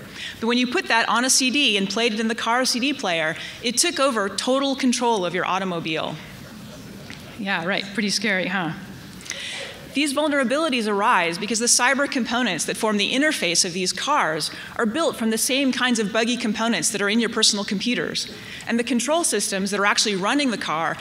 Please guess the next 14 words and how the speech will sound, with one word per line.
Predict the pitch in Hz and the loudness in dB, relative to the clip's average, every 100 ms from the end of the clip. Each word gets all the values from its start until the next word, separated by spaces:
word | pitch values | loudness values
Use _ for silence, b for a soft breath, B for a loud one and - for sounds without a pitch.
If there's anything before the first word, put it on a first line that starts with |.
| B - | B -2
have | 254 | 2
no | 262 330 | 4 6
notion | 254 294 - 180 | 4 4 2 0
that | 190 | 0
there | 233 | 0
can | 277 | 0
be | 220 | 0
an | 202 | 0
attacker | 196 208 277 277 175 | 0 2 2 2 2
sitting | 185 277 240 | 2 2 0
on | - 202 226 | 0 0 0
the | 190 | 0
can | - 190 196 | -2 0 0
bus. | - - - | -2 -2 -4